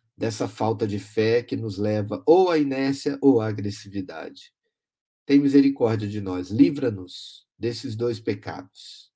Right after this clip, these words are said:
mas fortalece-nos com a força que o Senhor usou, use-a novamente em nosso favor. Age, ó Pai, mostra a tua graça e o teu poder.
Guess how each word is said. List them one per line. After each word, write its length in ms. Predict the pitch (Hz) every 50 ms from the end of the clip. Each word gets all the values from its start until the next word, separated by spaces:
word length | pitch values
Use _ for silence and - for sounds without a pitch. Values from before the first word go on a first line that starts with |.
| _ _ _ _ _ _ _ _ _ _ _ _ _ -
mas 540 | 101 113 117 123 127 139 - - - - - -
fortalece-nos 1800 | - - - - 143 165 180 - - - - 160 170 175 160 156 160 165 170 160 160 - - - - - - - - - - - - - - _
com 120 | - 123
a 80 | 131 139
força 720 | - - - 123 123 127 127 113 - - - - 113 107
que 180 | 107 - 113 110
o 60 | 104
Senhor 580 | 107 - - 113 107 110 110 110 104 110 - _ _ _ _ _ _ _ _ _ -
usou, 600 | 113 117 104 98 127 147 165 175 190 196 - - _ _ _ _ _
use-a 880 | 156 175 190 214 226 220 185 156 156 160 156 147 139 123 110 98 92 - _ _
novamente 1000 | - 123 139 143 135 131 127 107 104 101 92 85 - _ - - - - _ _ _ _ _ _ _ _ _ _ _ _ _ _ -
em 160 | - 123 131 123
nosso 360 | 113 110 107 104 107 - -
favor. 460 | - 107 101 92 90 - - - - _ _ -
Age, 760 | 143 143 160 160 156 160 156 151 139 123 107 101 101 95 90
ó 80 | 92 - _
Pai, 300 | - - 90 90 - _ _ _ _ _ _ _ _
mostra 800 | 104 110 131 147 156 160 156 151 147 139 - - _ - 110 110
a 40 | 107
tua 180 | 110 113 110
graça 520 | 104 95 95 101 95 95 92 92 - - 98
e 60 | 98
o 80 | 92 -
teu 140 | - -
poder. 400 | - - - - - _ _ _